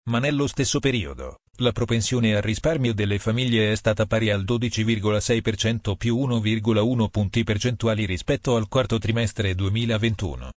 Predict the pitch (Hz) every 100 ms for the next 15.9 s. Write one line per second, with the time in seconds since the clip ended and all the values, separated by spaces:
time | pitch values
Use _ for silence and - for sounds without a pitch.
0 | _ _ _ - 135 - 123 107 151 139
1 | 117 107 104 104 131 120 107 117 104 98
2 | - 139 127 117 107 104 101 - 123 110
3 | 113 120 117 113 123 117 120 117 117 104
4 | - 117 - 107 98 110 101 98 95 92
5 | 117 101 98 104 101 - 107 113 104 98
6 | 101 120 117 131 123 113 107 117 113 127
7 | - 113 104 98 123 123 123 117 101 117
8 | 110 127 113 101 104 104 120 113 110 -
9 | 113 104 113 104 104 - 120 117 82 65
10 | - 64 - _ _ _ _ _ - 113
11 | 98 123 - 113 101 98 98 98 - 120
12 | 123 101 90 87 85 110 95 107 110 113
13 | - 113 110 139 - 113 110 - 120 113
14 | 127 127 117 110 147 - 131 127 107 107
15 | 110 131 117 110 107 73 62 67